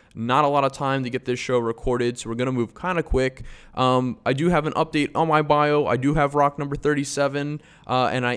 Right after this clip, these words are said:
am a member of Ready Player dao. I'm ready to make that announcement. So lots of stuff coming there. Pay attention to the rocks.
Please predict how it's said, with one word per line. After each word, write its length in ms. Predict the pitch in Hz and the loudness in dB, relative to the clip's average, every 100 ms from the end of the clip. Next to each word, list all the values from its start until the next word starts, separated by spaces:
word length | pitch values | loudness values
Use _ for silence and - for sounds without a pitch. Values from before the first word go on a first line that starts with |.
| - | -2
am 160 | 156 | 2
a 60 | 147 | 2
member 380 | 147 143 143 131 | 4 4 4 4
of 220 | 120 110 | 2 2
Ready 220 | 131 135 | 0 0
Player 360 | 135 127 127 123 | -4 -2 -2 0
dao. 360 | 131 139 135 | 0 2 0
I'm 160 | 113 110 | 0 -2
ready 140 | 117 | -2
to 60 | 117 | 0
make 160 | 117 | -2
that 160 | - 123 | 0 0
announcement. 560 | 123 123 120 131 123 - | 0 -2 -4 -4 -4 -6
So 160 | 110 | -6
lots 320 | 110 135 147 | 0 2 2
of 80 | 151 | -2
stuff 240 | - 139 131 | -2 -2 -2
coming 240 | 135 127 | -4 -2
there. 260 | 131 131 131 | 0 0 8
Pay 160 | 156 | 8
attention 300 | 156 165 156 | 8 2 -2
to 80 | 151 | -2
the 100 | 147 | 0
rocks. 460 | 143 139 135 - | 2 2 0 -6